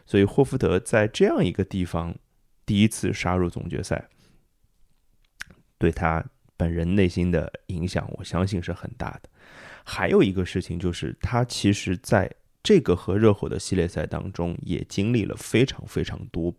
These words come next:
不一样的事情。其实在之前打雄鹿的系列赛当中，他有个人拯救比赛的经历，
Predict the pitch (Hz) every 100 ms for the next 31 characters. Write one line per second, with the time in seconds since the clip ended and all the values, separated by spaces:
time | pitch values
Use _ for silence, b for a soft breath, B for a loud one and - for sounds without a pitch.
0 | _ 110 92 120 135 110 - - - -
1 | B B B B B B B - 190 208
2 | 220 175 - - 302 - 87 87 92 87
3 | 87 - 98 113 92 - 87 85 82 82
4 | 87 82 85 - - - 104 95 82 -
5 | 117 90 90 92 95 95 101 95 90 98
6 | 90 - - - - - 95 98